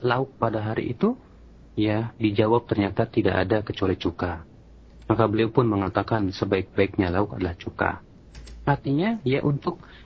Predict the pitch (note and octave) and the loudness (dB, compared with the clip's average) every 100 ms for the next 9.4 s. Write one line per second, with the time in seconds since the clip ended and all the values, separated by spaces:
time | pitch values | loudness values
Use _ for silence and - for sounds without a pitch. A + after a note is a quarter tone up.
0 | - C#3 B2 B2+ A#2+ D3 - G#2+ - A#2+ | 0 0 2 0 2 0 0 -2 -2 -2
1 | B2 A#2 G2 - A2 G#2 F#2+ F#2 - - | 0 -2 -4 -2 0 2 -2 -4 -14 -20
2 | - - - - - - - - - - | -20 -20 -20 -18 -20 -20 -20 -20 -20 -20
3 | - - - - - - - - C#3+ D#3 | -20 -20 -20 -20 -20 -20 -20 -4 2 4
4 | G3 B3 G3 G#2+ F#2 A#2 - D3+ - F3 | 4 4 4 2 0 -4 0 0 2 -2
5 | - - E3+ G3 G#3+ - - - - C3+ | 0 2 4 4 2 0 0 2 2 2
6 | D#3+ G3 C#3+ C3 B2+ C3+ A#2+ C#3 E3 C#3+ | 2 2 0 -2 0 0 0 2 2 2
7 | G#2+ A#2 B2+ A#2 G#2+ B2 A#2 B2 D3 A2 | 2 0 0 0 2 2 2 2 2 2
8 | G#2+ G2+ - A#2+ C3+ G#2 F#2 F#2 A#2 A2+ | 0 -2 0 0 0 0 0 0 0 0
9 | F#2 F2+ G#2 B2 | 0 0 0 -2